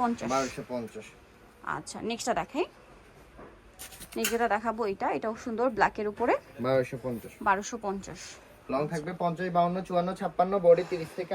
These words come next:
Speaker 2: আটচল্লিশ
Speaker 1: আটচল্লিশ।
Speaker 2: অ্যাভেলেবল।
Speaker 1: আর এটা হচ্ছে প্রিন্টের গাউন।
Speaker 2: হ্যাঁ, এক কালার।
Speaker 1: এক কালার।
Speaker 2: সেম
Speaker 1: এ, মানে
Speaker 2: প্রাইস।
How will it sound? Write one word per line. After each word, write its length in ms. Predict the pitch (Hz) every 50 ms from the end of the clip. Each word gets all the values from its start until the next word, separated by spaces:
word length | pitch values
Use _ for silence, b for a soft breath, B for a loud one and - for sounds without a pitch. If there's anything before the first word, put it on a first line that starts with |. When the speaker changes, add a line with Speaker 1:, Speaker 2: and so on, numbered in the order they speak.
| 175
Speaker 2:
আটচল্লিশ 340 | 156 - - 165 160 160 160 -
Speaker 1:
আটচল্লিশ। 320 | - 151 135 127 120 120
Speaker 2:
অ্যাভেলেবল। 480 | 117 113 107 104 - - - - - -
Speaker 1:
আর 80 | 220 233 240
এটা 100 | 240 311
হচ্ছে 160 | 339 311 - 392 -
প্রিন্টের 360 | - 339 330 330 320 330 269 262 196
গাউন। 120 | 156 165 175 - - - - - - - - - -
Speaker 2:
হ্যাঁ, 160 | 131 113 104 92 - - - - - - 139
এক 60 | - -
কালার। 240 | - 143 123 110 101 98 - - - - 226
Speaker 1:
এক 60 | 226 -
কালার। 220 | 220 196 185 175 - - -
Speaker 2:
সেম 140 | - 180 180
Speaker 1:
এ, 20 | 165
মানে 60 | 151
Speaker 2:
প্রাইস। 320 | 147 123 - 220 220 214